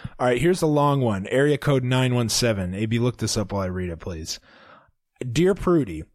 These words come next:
which, by the way, we're just gonna call this A B's mailbag. The Dear Prudy thing, it's too confusing. Not, I don't wanna risk a lawsuit. I don't want a cease and desist from Prudy. <laughs> Dear Prudy,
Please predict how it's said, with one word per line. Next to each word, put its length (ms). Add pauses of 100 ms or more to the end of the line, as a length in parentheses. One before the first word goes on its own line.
(120)
which, 220
by 120
the 80
way, 120
we're 80
just 120
gonna 120
call 160
this 140
A 80
B's 200
mailbag. 480 (160)
The 60
Dear 160
Prudy 240
thing, 360 (420)
it's 400
too 160
confusing. 720
Not, 280
I 80
don't 100
wanna 140
risk 200
a 60
lawsuit. 440
I 140
don't 240
want 320
a 140
cease 280
and 80
desist 380
from 200
Prudy. 520 (320)
<laughs> 1040
Dear 220
Prudy, 460